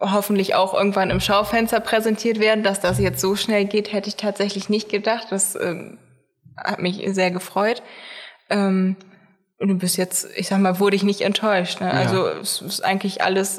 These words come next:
Speaker 1: so eingetroffen, wie ich das, äh, mir gedacht hatte. Und, äh, ja, bin
Speaker 2: Gab's
Speaker 1: sehr zufrieden.
Speaker 2: Überraschungen für dich,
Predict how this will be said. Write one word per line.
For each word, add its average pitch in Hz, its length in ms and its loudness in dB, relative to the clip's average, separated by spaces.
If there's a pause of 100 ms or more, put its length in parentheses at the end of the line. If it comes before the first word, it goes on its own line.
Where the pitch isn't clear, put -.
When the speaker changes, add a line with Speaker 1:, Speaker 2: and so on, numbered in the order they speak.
(120)
Speaker 1:
so 196 220 -2
eingetroffen, 190 760 0
wie 185 140 0
ich 185 120 -6
das, 180 420 -2
äh, 196 300 -4 (360)
mir 190 300 2
gedacht 180 640 -4
hatte. 240 420 -2 (760)
Und, 202 400 -2
äh, 208 320 -6 (600)
ja, 214 140 -6
bin - 80 -16 (320)
Speaker 2:
Gab's 208 340 -2
Speaker 1:
sehr 208 100 -8
zufrieden. 202 400 -12
Speaker 2:
Überraschungen 131 800 0
für 160 200 -2
dich, 165 440 -2